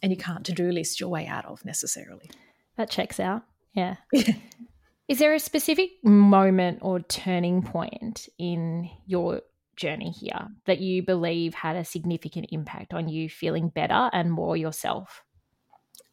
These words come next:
Speaker 1: Um, a-, after a month of medication, that definitely started to feel like my regular self.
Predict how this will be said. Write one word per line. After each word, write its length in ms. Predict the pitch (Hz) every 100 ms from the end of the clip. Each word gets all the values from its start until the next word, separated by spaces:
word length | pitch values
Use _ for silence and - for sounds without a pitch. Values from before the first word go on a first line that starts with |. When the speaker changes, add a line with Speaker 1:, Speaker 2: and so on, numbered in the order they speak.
| -
Speaker 1:
Um, 320 | 226 220 214
a-, 120 | 226 233
after 300 | 247 254 349
a 40 |
month 280 | 262 196 190
of 120 | 196 196
medication, 840 | 180 185 185 170 - - - 214 -
that 220 | - 202
definitely 880 | 214 220 220 196 - - - 214 214
started 400 | - 214 185 180
to 80 | -
feel 200 | - 165
like 180 | 165 175
my 100 | 165
regular 340 | 165 - -
self. 540 | - - 202 - -